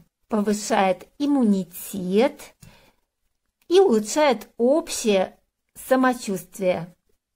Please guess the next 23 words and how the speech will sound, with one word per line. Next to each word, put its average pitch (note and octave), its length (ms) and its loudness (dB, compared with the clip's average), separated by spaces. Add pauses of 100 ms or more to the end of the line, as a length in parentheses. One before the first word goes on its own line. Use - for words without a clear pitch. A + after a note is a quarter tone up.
(360)
Сейчас A3+ 420 -2
я G#3 340 2
расскажу G#3 500 -4
вам F#3 220 -4
рецепт, F#3+ 420 -4
ну A3+ 140 2
а A3+ 120 4
вы D4 120 -6
пока C4+ 280 0
подписывайтесь, B3 1000 -4
ведь G3+ 260 -10
на G3 140 -2
моем F#3+ 260 -4
канале E4 460 -2 (100)
очень C4 360 -4
много G3+ 400 -2
полезного. F3+ 680 -4 (460)
Нам A3 300 4
потребуется A#3 880 0
всего G#3+ 360 -6
лишь G3+ 180 0
два G3+ 320 4
компонента: G3+ 880 -4